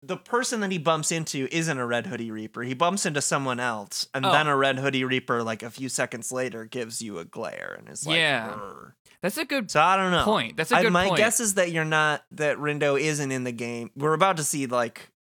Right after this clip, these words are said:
Speaker 1: as we said before, the transition to when the game begins seems odd, but I don't think it's begun yet because
Speaker 2: Yeah.
Speaker 1: he's still bumping into people. But you are right that it could be a Reaper or another player, in which case that could still make sense. But to me, it reads as a clue that we're not there yet.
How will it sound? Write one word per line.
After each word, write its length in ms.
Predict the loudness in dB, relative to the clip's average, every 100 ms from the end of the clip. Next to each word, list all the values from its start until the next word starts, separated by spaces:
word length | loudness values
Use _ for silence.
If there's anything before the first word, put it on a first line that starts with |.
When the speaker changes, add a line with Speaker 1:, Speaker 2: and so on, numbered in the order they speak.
| _
Speaker 1:
as 180 | 0 0
we 120 | 0
said 240 | 0 0 0
before, 440 | -4 -4 -2 -4
the 220 | -6 -8 -10 -18 -20 _
transition 540 | 0 2 4 2 2 0
to 160 | 0
when 260 | 2 2 0
the 100 | -2
game 280 | -2 -2 -2
begins 480 | -2 -2 -2 -4 -6
seems 320 | -6 -6 -4 0
odd, 360 | 0 0 -4
but 100 | 0
I 80 | 2
don't 220 | 2 0
think 160 | -2 -4
it's 140 | -4 -4
begun 580 | -6 -2 0 0 -2 -6
yet 380 | -4 -4 -4
because 280 | -8 -8 -4
Speaker 2:
Yeah. 100 | 0
Speaker 1:
he's 80 | 0
still 180 | 0 -2
bumping 380 | -2 -6 -6 -10
into 200 | -10 -12
people. 260 | -10 -6
But 200 | -2 0
you 200 | 2 4
are 140 | 4 4
right 300 | 2 2 0
that 100 | -4
it 120 | -2
could 220 | -2 0
be 260 | 0 -4 -4 -12 -20 -4
a 120 | 2 4
Reaper 380 | 2 2 2
or 160 | 4 2
another 320 | 2 2 0
player, 420 | -2 0 0 0 -4
in 180 | -4
which 180 | -6 -6
case 500 | -6 -4 -2 -2 -4 -10 _ _
that 220 | -2 -2
could 240 | 0 -2 0
still 200 | 0 0
make 200 | 0 0
sense. 260 | 2 0
But 160 | 0 -4
to 80 | -2
me, 180 | 2 2
it 80 | 2
reads 240 | 2 0
as 120 | 0
a 60 | -2
clue 320 | -2 0 0
that 240 | 0 -2 -4
we're 80 | -4
not 220 | -6 -4
there 180 | -8 -6
yet. 240 | -10 -10